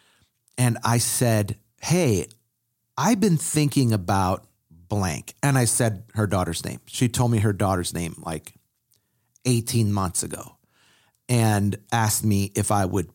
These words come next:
if I would keep her in mind. She didn't ask me, "Will you pray about," because she's not, like, that's not her language, right? She's not, she's not necessarily a believer. And,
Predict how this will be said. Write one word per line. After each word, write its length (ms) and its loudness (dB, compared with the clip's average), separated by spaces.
if 160 2
I 120 4
would 200 2
keep 260 0
her 140 4
in 100 2
mind. 240 -2
She 160 0
didn't 200 4
ask 220 0
me, 120 4
"Will 180 4
you 160 2
pray 300 2
about," 320 -4
because 300 0
she's 260 0
not, 240 0
like, 160 -2
that's 220 0
not 120 0
her 100 -2
language, 500 -8
right? 180 -6
She's 220 -2
not, 320 -2
she's 180 0
not 180 2
necessarily 560 0
a 60 0
believer. 460 -6
And, 360 0